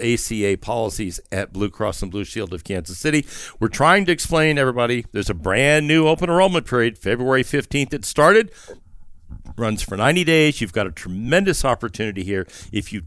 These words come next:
don't have health insurance, you heard Heather say, if you missed the open enrollment period, 'cause it was very short, it was forty-five days. If you missed that,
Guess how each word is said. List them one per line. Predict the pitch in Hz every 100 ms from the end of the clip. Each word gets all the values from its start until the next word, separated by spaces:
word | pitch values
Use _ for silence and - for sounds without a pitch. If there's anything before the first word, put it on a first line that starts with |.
| -
don't | 135 175 220 131
have | 151 156
health | - 131 -
insurance, | 113 - 82 73 - - - -
you | 113
heard | 113 147
Heather | 131 110
say, | - 123 117 - -
if | 123 -
you | 131
missed | 120 143 254 -
the | - 127
open | 123 -
enrollment | 107 98 98 90 90
period, | - 92 80
'cause | 107
it | 123
was | 123
very | 190 226 254
short, | - 226 214 - - -
it | -
was | 143
forty-five | - 233 254 220 196
days. | 202 202 - - - - -
If | 131 165
you |
missed | 165 175 247 - -
that, | 85 58